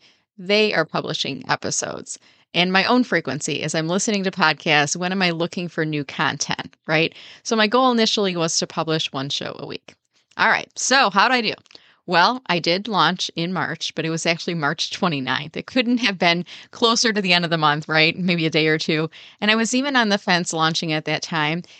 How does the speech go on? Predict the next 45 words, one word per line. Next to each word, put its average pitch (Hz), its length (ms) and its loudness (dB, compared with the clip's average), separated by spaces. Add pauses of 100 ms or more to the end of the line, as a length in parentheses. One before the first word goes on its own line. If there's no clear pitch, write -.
(200)
And 190 160 2
I 185 120 4
have 220 400 2
to 285 140 -4
think 196 280 -2
about, 156 280 2
I 165 80 -2
think 202 180 -2
it 226 100 -6
was 196 160 -2
Michelle 160 380 2
B. 175 200 -4
Griffin. 151 360 -4
I'm 143 80 -4
gonna 147 120 -4
give 156 160 -4
her 180 120 -2
a 180 80 0
shout 151 240 0
out. 147 200 2
I 170 120 0
was 170 260 -2
on 185 220 2
the 226 100 0
phone 160 360 -2
with 151 160 -2
her. 151 200 0
We 151 80 -4
were 156 100 0
doing 180 200 0
a 160 60 2
Zoom 160 260 0
call, - 240 0
actually. 147 500 -2 (480)
And 175 360 2
I 180 120 4
was 175 200 0
really 226 320 0
struggling 175 600 2
with 160 180 0
flipping 196 420 -4
the - 80 -2
switch - 340 -4
on - 320 -8
this. - 240 -12